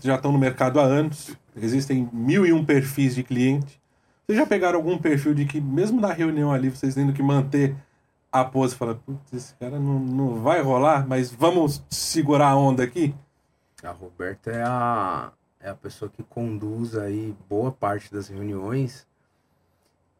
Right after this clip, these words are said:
Speaker 2: e ela vai poder falar um pouco mais, mas entra gente que, o quem, às vezes quem tá com a intenção de vender atrapalha, assim, joga contra, fala, fala demais ou entra em um caminho que não deveria pra aquela negociação,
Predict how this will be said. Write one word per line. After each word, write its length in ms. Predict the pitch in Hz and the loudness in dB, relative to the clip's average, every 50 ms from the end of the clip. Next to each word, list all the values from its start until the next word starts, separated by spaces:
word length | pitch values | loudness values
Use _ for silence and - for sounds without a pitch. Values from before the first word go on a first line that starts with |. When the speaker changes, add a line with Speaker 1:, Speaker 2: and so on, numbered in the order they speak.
| _ _ _ _ | _ _ _ _
Speaker 2:
e 160 | 110 104 101 | -12 -10 -8
ela 160 | 95 92 98 | -8 -6 -6
vai 100 | 95 101 | -6 -6
poder 280 | 101 - - 110 104 104 | -8 -6 -6 -4 -4 -4
falar 260 | - - 110 104 107 | -4 -4 -4 -4 -4
um 60 | 107 | -4
pouco 320 | 107 - 104 - - 143 143 | -4 -6 -8 -6 -4 -4 -2
mais, 420 | 165 147 123 113 107 98 92 90 | 0 0 0 0 0 -2 -4 -8
mas 260 | 95 92 92 87 90 | -12 -14 -14 -14 -10
entra 380 | 98 101 113 113 - 139 139 123 | -8 -8 -8 -6 -4 -2 -2 -2
gente 420 | 110 110 110 123 131 139 - 143 | -2 -2 -2 -4 -4 -2 -4 -6
que, 800 | 143 139 - 143 143 147 147 143 135 127 117 107 101 92 92 - _ _ _ _ _ _ | -6 -4 -4 -2 0 2 2 2 2 2 0 -2 -4 -6 -8 -12 _ _ _ _ _ _
o 160 | 139 135 127 | -6 -6 -6
quem, 320 | - _ - 160 175 165 - _ _ | -4 _ -2 -2 -2 -2 -6 _ _
às 200 | 131 135 135 147 | 0 0 0 0
vezes 180 | 170 175 - | -4 -4 -4
quem 160 | - 196 196 | -4 -4 -2
tá 120 | 190 - 196 | -2 -4 -4
com 120 | 196 - | -2 -2
a 40 | 196 | -4
intenção 400 | - - 165 156 147 - 185 214 | -2 0 -2 -2 0 0 0 2
de 80 | 247 262 | 2 0
vender 640 | 226 240 214 175 147 135 135 139 143 139 135 139 - - _ _ _ _ _ _ _ - | 0 0 0 2 2 4 4 4 4 2 0 -2 -8 -16 _ _ _ _ _ _ _ -6
atrapalha, 680 | 123 - - 139 123 - - 117 117 151 185 180 135 | -6 0 0 0 0 2 0 0 2 2 2 0 0
assim, 360 | 113 - - 131 135 156 165 139 120 107 | -2 -4 -6 -4 -2 -2 -2 -2 -4 -6
joga 300 | 104 117 120 131 147 147 | -6 -6 -4 -4 -4 -4
contra, 800 | 143 - - 110 113 135 151 160 143 117 101 - 92 87 82 82 _ _ _ _ _ _ _ _ _ _ _ _ | -6 -4 -2 0 2 4 4 4 4 2 0 -4 -8 -10 -12 -14 _ _ _ _ _ _ _ _ _ _ _ _
fala, 560 | _ - 123 123 143 160 160 156 147 135 - - | _ -4 0 0 2 2 2 2 2 0 -2 -6
fala 420 | - - - 139 135 160 180 180 160 | -12 -10 -4 -2 -2 0 0 0 0
demais 420 | 151 156 139 143 147 175 165 160 | 0 2 2 2 2 2 0 0
ou 160 | 156 147 143 | 2 2 2
entra 420 | 147 170 175 151 - 170 160 160 151 | 2 0 -2 -4 -2 -2 0 0 0
em 380 | 151 151 147 143 139 135 135 | 2 2 2 2 2 2 2
um 80 | 143 151 | 0 -2
caminho 540 | 147 - 160 147 139 135 139 151 170 165 147 | -2 -2 0 2 2 2 2 2 0 0 -4
que 180 | - - 147 | -2 -2 0
não 180 | 143 139 139 156 | 2 2 2 4
deveria 600 | 160 160 156 151 139 123 117 120 151 180 180 143 | 2 2 2 2 2 2 0 0 0 2 0 0
pra 160 | - - 113 | 0 -4 -6
aquela 260 | 110 - - 110 113 110 | -6 -6 -6 -6 -6 -6
negociação, 680 | 107 98 101 101 - - 101 - - - 143 147 147 | -6 -8 -10 -10 -10 -12 -14 -14 -4 -2 -2 -2 -2